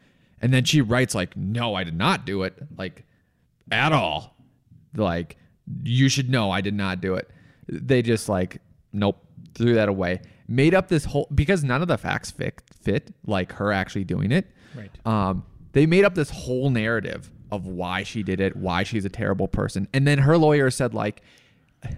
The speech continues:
Speaker 1: this is gonna contradict what we said a couple weeks ago, said, "Don't play it into the media. Anything you say will just be spun." So, like, she just kept silent. Like, "We know you're guilty. You're not even refuting all these made up things about you,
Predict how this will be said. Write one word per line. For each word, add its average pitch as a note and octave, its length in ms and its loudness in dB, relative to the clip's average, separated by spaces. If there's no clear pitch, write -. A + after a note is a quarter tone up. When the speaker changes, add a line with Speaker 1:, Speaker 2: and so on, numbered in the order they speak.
Speaker 1:
this D#3 180 2
is A3+ 100 -2
gonna D3+ 300 2
contradict A2 800 -2
what G#2+ 140 -2
we G2+ 140 -2
said G2 160 -6
a G#2 40 -6
couple - 240 -6
weeks G2 200 -6
ago, A#2+ 160 -2
said, A#2 200 -2
"Don't A#2+ 260 2
play C#3+ 300 0
it - 100 -6
into C3 380 -2
the A#2+ 120 -4
media. A#2 480 0
Anything A#2+ 380 0
you B2+ 140 2
say A2 580 0
will A2+ 140 0
just A2 240 0
be A2+ 100 -2
spun." G#2+ 320 -4
So, A#2+ 200 -2
like, A2+ 180 2
she - 120 -2
just D3 200 -2
kept - 220 -8
silent. G2+ 380 -8
Like, F#2 240 -6
"We G#2 140 -2
know G2 120 0
you're F#2 160 0
guilty. - 440 -8
You're A2 100 0
not D3 140 4
even A#2+ 240 2
refuting G#2 600 -2
all G#2 160 2
these G#2+ 220 0
made B2+ 800 2
up F3+ 180 -4
things D3 240 0
about F2+ 340 -6
you, C#2+ 140 -14